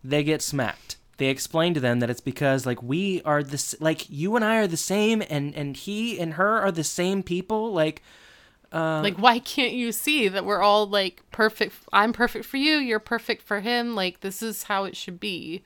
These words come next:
Speaker 1: Like, we've been spending all of our time trying to find someone exactly like us. And the girls are like, "Why would you do that?"
Speaker 2: Yeah.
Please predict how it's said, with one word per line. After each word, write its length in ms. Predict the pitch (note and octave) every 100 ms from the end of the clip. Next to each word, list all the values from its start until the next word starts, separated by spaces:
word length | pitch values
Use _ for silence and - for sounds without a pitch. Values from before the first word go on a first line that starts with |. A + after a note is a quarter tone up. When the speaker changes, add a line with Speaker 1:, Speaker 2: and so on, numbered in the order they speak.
| -
Speaker 1:
Like, 160 | B2+
we've 180 | D3 D3+
been 120 | F3
spending 400 | D#3+ - E3 E3+ E3
all 220 | C#3+ D#3+
of 80 | F3
our 100 | E3
time 320 | D#3 E3+ F#3
trying 200 | D3+ D3
to 60 | C#3+
find 300 | - D3+ D#3
someone 340 | D#3 D3+ D3 D3+
exactly 500 | B2 A#2+ D3+ D#3 E3+
like 320 | D#3 G#3+ -
us. 320 | G#2 D#2+ -
And 100 | A#2
the 60 | A#2+
girls 260 | C3 C#3+
are 40 | C#3+
like, 180 | C3+ B2+
"Why 240 | A#2+ D#3
would 300 | F#3+ B3+ -
you 140 | G#3+
do 340 | E3+ D3 G3 C#4
that?" 400 | - G3+ F#3 -
Speaker 2:
Yeah. 360 | G#3+ A3+ F#3+